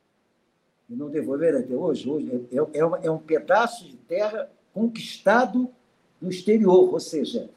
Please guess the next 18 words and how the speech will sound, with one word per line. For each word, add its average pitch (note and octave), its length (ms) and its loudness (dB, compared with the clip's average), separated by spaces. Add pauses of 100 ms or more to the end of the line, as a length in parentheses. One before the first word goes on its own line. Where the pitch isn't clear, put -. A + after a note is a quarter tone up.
(160)
expansão A#3+ 960 4 (240)
consentida A3 1000 0 (200)
que A#3 80 2
a G3+ 100 6
onu G#3+ 260 -2
sancionou G3 880 -4
e A#3 320 -2 (280)
ficou G#3+ 240 -6
por G3+ 160 -8
isso F#3+ 240 -8
mesmo. A#2 280 -10 (440)
Depois D4 420 2
disso, B3 460 0
é A3 60 2
evidente B3 600 -2
que D#3+ 140 -18
qualquer F#3 440 4
operação G#3+ 840 -2